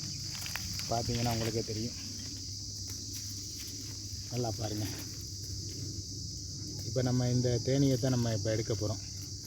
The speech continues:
ஆமா, நல்லா நீங்க, இப்ப நீங்க பாருங்க, உங்க நேரடி காட்சியா நான் உங்களுக்கு வந்து இந்த தேனை பக்கத்துல இருந்து எடுக்கிறேன். புகை, தீ எதுவுமே நான் வைக்கல.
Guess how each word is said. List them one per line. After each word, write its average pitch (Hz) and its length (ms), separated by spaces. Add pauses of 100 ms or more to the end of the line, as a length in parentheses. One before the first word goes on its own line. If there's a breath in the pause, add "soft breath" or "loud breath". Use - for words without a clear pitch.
(1040)
ஆமா, 107 160 (1700)
நல்லா 123 300
நீங்க, 117 160 (540)
இப்ப 311 220
நீங்க 294 180 (100)
பாருங்க, 320 280 (140)
உங்க 135 120 (120)
நேரடி 156 320 (100)
காட்சியா 131 460 (220)
நான் 113 160
உங்களுக்கு 123 280
வந்து 113 160
இந்த 113 320
தேனை 131 260
பக்கத்துல 135 420
இருந்து 127 240
எடுக்கிறேன். 107 320 (640)
புகை, 135 200 (200)
தீ 143 80 (160)
எதுவுமே 139 260
நான் 123 120
வைக்கல. 107 280